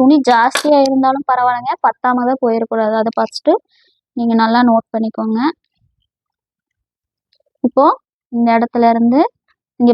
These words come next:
பாருங்க, இதுதான் அளவுங்க. இங்க மார்க் பண்ணிட்டு, இந்த அளவு இருக்கு இல்லைங்களா, இதை வந்து கட் பண்ணணும். இப்போ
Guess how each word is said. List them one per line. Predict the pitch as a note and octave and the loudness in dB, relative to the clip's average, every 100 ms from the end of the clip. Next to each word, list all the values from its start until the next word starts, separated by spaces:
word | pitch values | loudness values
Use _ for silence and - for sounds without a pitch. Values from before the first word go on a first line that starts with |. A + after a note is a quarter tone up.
| A#3+ | 2
பாருங்க, | A3+ A3 B3 F#4+ - _ _ _ _ _ _ _ _ _ _ _ _ _ _ _ _ _ _ _ _ _ _ _ _ _ - A#3 | 0 0 0 0 -4 _ _ _ _ _ _ _ _ _ _ _ _ _ _ _ _ _ _ _ _ _ _ _ _ _ -2 2
இதுதான் | A#3+ A3 A#3+ F#4+ _ _ _ _ _ _ _ _ _ _ _ _ _ _ A3 | 2 2 0 0 _ _ _ _ _ _ _ _ _ _ _ _ _ _ 0
அளவுங்க. | A3 A3 G#3+ A#3+ G4+ _ _ | 2 2 2 0 -2 _ _
இங்க | B3 A#3 | 2 4
மார்க் | A#3 A#3 - | 2 0 -4
பண்ணிட்டு, | A3+ A3 A3 C#4 G#4+ - _ _ _ _ _ _ _ _ _ - _ - | -4 -4 0 -2 -2 -12 _ _ _ _ _ _ _ _ _ -20 _ 2
இந்த | B3 A#3+ | 4 4
அளவு | A#3+ B3 | 4 2
இருக்கு | A#3+ A#3+ | 0 -2
இல்லைங்களா, | B3 C#4 F#4 C4 - _ _ _ _ - A#3+ | -2 0 0 -2 -4 _ _ _ _ -6 0
இதை | A#3+ | 2
வந்து | A#3 B3 A4+ - _ _ _ _ _ - | 2 2 0 -6 _ _ _ _ _ -6
கட் | A3 - | -6 -6
பண்ணணும். | G#3+ G#3 G#3 G#3+ A3 - - - - _ _ _ _ _ - | -14 -12 -12 -12 -14 -12 -12 -12 -16 _ _ _ _ _ -4
இப்போ | B3 C4 | 0 2